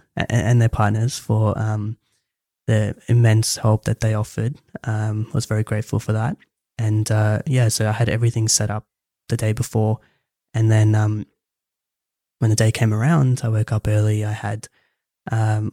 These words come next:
a whole bunch of things I wanted to do and get done before, 'cause I had planned to, to propose around seven, which was sunset. And I was just kind of keeping my fingers crossed that the weather would hold up and it wouldn't rain, because the whole,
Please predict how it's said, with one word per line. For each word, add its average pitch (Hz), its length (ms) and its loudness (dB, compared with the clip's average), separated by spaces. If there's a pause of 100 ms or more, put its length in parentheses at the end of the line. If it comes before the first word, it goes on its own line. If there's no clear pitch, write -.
a - 40 -6
whole - 80 -12
bunch 117 240 0
of 117 80 -4
things 113 140 4
I 110 80 4
wanted 107 260 2
to - 80 -8
do 107 240 -2
and 107 100 -2
get 107 160 -8
done 110 340 -4 (120)
before, 110 560 -2 (140)
'cause 120 120 0
I 110 100 2
had 131 180 -2
planned 131 320 2
to, 107 400 -2 (180)
to 117 100 4
propose - 420 -4
around 107 240 0
seven, 107 400 -2
which 123 180 -2
was 113 120 -4
sunset. 110 460 -6 (720)
And 110 120 0
I 110 80 4
was 110 100 2
just 120 160 2
kind 107 180 -2
of - 120 -6
keeping - 220 -4
my 107 80 -2
fingers 107 320 -6
crossed - 300 -6
that 110 120 -6
the 110 100 -6
weather 107 260 -4
would 107 160 -4
hold 110 260 -2
up 107 220 -6
and 110 240 -8
it - 180 -8
wouldn't 113 300 -2
rain, 110 380 -4 (140)
because 117 200 2
the 117 60 2
whole, 123 540 -4